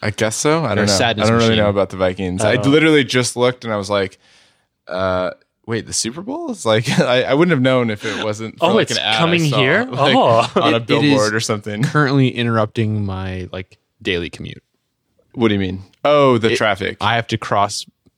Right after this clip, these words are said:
Speaker 2: like, right where Super Bowl City is gonna be to
Speaker 1: Yeah.
Speaker 2: get to work.
Speaker 1: Oh, yeah.
Speaker 2: I do not like that.
Speaker 1: Good
Speaker 3: So
Speaker 1: one.
Speaker 3: you, you grew up in San Jose.
Speaker 1: Yep.
Speaker 3: You played music.
Speaker 1: Played music.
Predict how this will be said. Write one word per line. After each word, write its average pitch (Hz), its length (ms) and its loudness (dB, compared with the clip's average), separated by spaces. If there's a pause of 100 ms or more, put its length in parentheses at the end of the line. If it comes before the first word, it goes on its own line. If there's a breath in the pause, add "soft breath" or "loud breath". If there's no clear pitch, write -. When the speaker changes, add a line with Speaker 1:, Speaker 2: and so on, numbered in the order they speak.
(340)
Speaker 2:
like, 85 280 -6
right 87 340 -6
where 90 140 -4
Super 95 220 -4
Bowl 82 120 0
City 76 180 -8
is 76 80 -10
gonna - 160 -10
be - 100 -10
to - 100 -16 (200)
Speaker 1:
Yeah. 107 300 2
Speaker 2:
get 101 60 -6
to 104 60 -6
work. - 160 -10 (200)
Speaker 1:
Oh, 104 140 -2
yeah. 98 360 -2 (140)
Speaker 2:
I - 60 -10
do 87 80 -12
not 90 140 -6
like 64 180 -14
that. - 220 -16 (320)
Speaker 1:
Good 104 100 -10
Speaker 3:
So 139 100 2
Speaker 1:
one. 131 80 2
Speaker 3:
you, 127 480 2
you 127 140 -10
grew 117 140 4
up 120 120 0
in 123 80 -10
San 110 200 -2
Jose. 101 360 -4 (120)
Speaker 1:
Yep. 131 220 2 (380)
Speaker 3:
You 120 80 -6
played 117 200 2
music. 101 340 -2 (260)
Speaker 1:
Played 123 200 2
music. 107 460 2